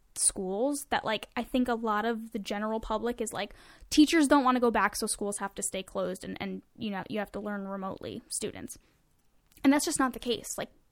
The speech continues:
<laughs> when in the history of education has a teacher had control <laughs> over anything? So, and I don't mean that in, like, a derogatory way toward schools or education or administration or, or anything, or Board of Ed, nothing.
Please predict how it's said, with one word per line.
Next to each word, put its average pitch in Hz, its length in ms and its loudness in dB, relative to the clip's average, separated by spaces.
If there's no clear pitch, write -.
<laughs> - 100 6
when 269 440 8
in 269 140 12
the 254 60 10
history 294 600 6
of 226 200 2
education 214 760 0
has 214 200 0
a - 80 -4
teacher 220 460 0
had 208 180 0
control 220 480 0
<laughs> - 40 -8
over 240 260 4
anything? - 580 0
So, 247 540 4
and 349 180 6
I 339 120 8
don't 381 240 8
mean 294 220 10
that 226 240 6
in, 233 120 2
like, 220 200 0
a 208 260 4
derogatory 233 760 8
way 208 280 4
toward 202 580 0
schools 247 640 4
or 220 80 4
education 220 640 0
or 208 160 0
administration 233 800 -2
or, 190 220 -2
or - 180 -2
anything, 392 440 2
or 262 80 8
Board 262 260 8
of 262 60 2
Ed, - 120 6
nothing. 277 400 4